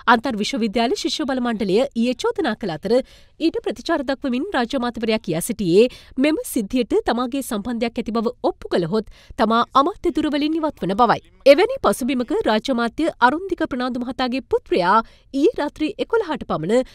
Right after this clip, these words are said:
මෙම සිද්ධියට අදාළව රාගම පොලිසිය වෙත බහර වී තිබෙනවා. විසිතුන් හැවිරිදි අවින්ද රන්දිල ජිහාන් ප්‍රනාන්දු නැමැති රාජ්‍ය අමාත්‍යවරයාගේ පුත්‍රයා නිතිග්නිය කුමාර්කෙන් පොලිසියට බහර වීමෙන් පසු අත්අඩංගුවට ගැනුණු අතර පහර දීම සඳහා පැමිණි බී එම් ඩබ්ලිව් වර්ගයේ මෝටර් රථයද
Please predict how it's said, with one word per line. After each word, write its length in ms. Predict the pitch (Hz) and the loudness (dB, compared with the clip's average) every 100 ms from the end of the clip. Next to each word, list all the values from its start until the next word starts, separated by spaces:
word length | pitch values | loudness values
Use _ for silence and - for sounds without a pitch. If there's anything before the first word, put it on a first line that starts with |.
| - | -6
මෙම 220 | 185 226 | -2 0
සිද්ධියට 400 | - 262 285 320 | -2 -4 -4 -4
අදාළව 380 | 226 220 240 254 320 | -2 0 0 0 0
රාගම 320 | 285 269 277 | -2 -2 -6
පොලිසිය 480 | - 339 440 - 320 | -2 -2 -2 -2 -4
වෙත 160 | 302 262 | -4 -6
බහර 240 | 240 254 | -4 -4
වී 160 | 180 190 | -4 -2
තිබෙනවා. 400 | 262 220 151 - - - | 0 0 -2 -6 -16 -6
විසිතුන් 480 | 185 220 254 214 196 | -2 -2 -2 -2 -2
හැවිරිදි 440 | 208 196 156 220 539 - _ 240 | -2 -2 0 0 0 -4 _ 6
අවින්ද 340 | 269 330 - 403 | 6 4 0 0
රන්දිල 440 | 226 214 233 254 | 0 0 -2 -4
ජිහාන් 340 | 226 220 233 233 | -2 -4 -6 -8
ප්‍රනාන්දු 440 | 190 175 208 220 | -8 -6 -6 -4
නැමැති 300 | 214 180 220 311 | -4 -2 -2 0
රාජ්‍ය 260 | 254 240 | -2 -2
අමාත්‍යවරයාගේ 640 | 226 220 220 233 226 233 - | -2 -4 -2 0 0 -2 -2
පුත්‍රයා 540 | 427 - - 160 208 233 - - 240 | -2 0 0 4 4 4 -2 -12 0
නිතිග්නිය 540 | 302 370 427 392 392 | 2 2 0 0 -2
කුමාර්කෙන් 580 | 294 220 208 - 247 320 | 0 0 0 0 -2 0
පොලිසියට 420 | 247 247 269 226 | -2 -2 -4 -4
බහර 220 | 185 226 | -4 -4
වීමෙන් 300 | 226 220 214 | -2 -2 -4
පසු 320 | - 175 269 269 - | -4 -6 -6 -4 0
අත්අඩංගුවට 600 | 247 349 370 285 269 226 | 0 0 -6 -4 -4 -2
ගැනුණු 260 | 196 170 156 | -4 -4 -2
අතර 220 | 226 269 277 - - - | 6 6 6 -8 -12 -2
පහර 320 | 320 453 440 | -2 -2 0
දීම 240 | 320 269 | 0 0
සඳහා 320 | 269 240 262 | -6 -6 -6
පැමිණි 320 | 262 220 302 - | -4 -2 -2 0
බී 160 | 277 | -2
එම් 100 | 254 | -2
ඩබ්ලිව් 300 | 240 214 233 | -2 -2 0
වර්ගයේ 300 | 208 202 233 220 | 0 0 0 0
මෝටර් 240 | 320 - | -2 -2
රථයද 400 | 285 196 160 220 | -2 0 4 6